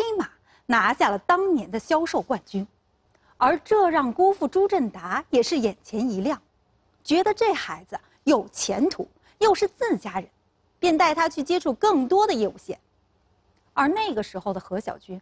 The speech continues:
可谓是满身干劲儿，天天泡在企业里，不懂就问。半年后，又拿下了生产和采购这两个部门。二零一一年，姑姑何丽怀孕生子，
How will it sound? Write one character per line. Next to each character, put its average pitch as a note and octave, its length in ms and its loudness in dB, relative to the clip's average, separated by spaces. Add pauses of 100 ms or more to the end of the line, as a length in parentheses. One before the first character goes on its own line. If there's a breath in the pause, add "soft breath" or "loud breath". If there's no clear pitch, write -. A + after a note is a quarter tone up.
(160 soft breath)
可 - 140 -4
谓 G#3 120 4
是 - 120 -4
满 G3 220 -6
身 G#3 200 -8
干 G#3 220 -8
劲 - 120 -12
儿， - 40 -14 (400)
天 F4+ 280 2
天 F4+ 220 -4
泡 C#4+ 240 -2
在 F3 160 -6
企 - 280 -16
业 F3+ 100 -20
里， - 60 -20 (420)
不 F#4+ 240 4
懂 F#3+ 240 -6
就 G3 140 -2
问。 F#3+ 200 -6 (640)
半 A#3 200 0
年 G3 120 -18
后， - 220 -6 (160 soft breath)
又 C4+ 160 2
拿 G3+ 240 -6
下 A3 140 -4
了 G3+ 60 -6
生 E4 340 2
产 G3+ 180 -12
和 D#4+ 140 -2
采 - 340 -14
购 E4+ 180 0
这 - 140 -8
两 - 180 -10 (120)
个 - 60 -20 (100)
部 G3+ 80 -10
门。 G3+ 80 -18 (960)
二 C4+ 160 4
零 B3 120 2
一 C4+ 220 2
一 C4+ 40 2
年， F#3+ 300 -4 (320)
姑 G#4 200 4
姑 F4+ 120 4
何 G3 340 -2
丽 E4+ 200 -2 (120)
怀 G3 180 0
孕 D4 120 0
生 F4+ 240 -4
子， - 160 -12